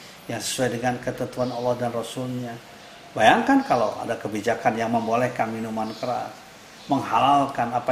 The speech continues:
yang haram, itu kan membahayakan. Ya, jadi niat ke sanalah kalau kete-, ketika kita berpolitik,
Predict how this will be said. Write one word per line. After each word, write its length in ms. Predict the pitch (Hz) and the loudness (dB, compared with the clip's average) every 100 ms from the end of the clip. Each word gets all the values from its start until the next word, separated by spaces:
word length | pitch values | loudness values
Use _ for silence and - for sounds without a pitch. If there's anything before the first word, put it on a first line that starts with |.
| 123 | 2
yang 160 | 113 - | 2 -2
haram, 240 | 131 131 139 | -4 -4 -4
itu 160 | 165 | -4
kan 160 | 226 220 | 0 2
membahayakan. 640 | 202 160 160 160 - - - - - - - - 120 | 4 4 2 0 0 -6 -12 -20 -20 -20 -20 -14 -8
Ya, 80 | 127 | -4
jadi 320 | 113 131 156 | 0 2 2
niat 320 | 165 175 175 175 | 4 6 6 6
ke 80 | |
sanalah 560 | - 175 185 220 185 - - - | 4 6 6 8 6 2 -12 -2
kalau 240 | 131 127 127 | 4 4 2
kete-, 320 | 127 135 - | -2 -2 -2
ketika 400 | 120 123 123 - | -4 0 -2 0
kita 240 | 117 - | -4 -2
berpolitik, 640 | 107 104 - 104 95 - | -4 -4 -4 -6 -6 -8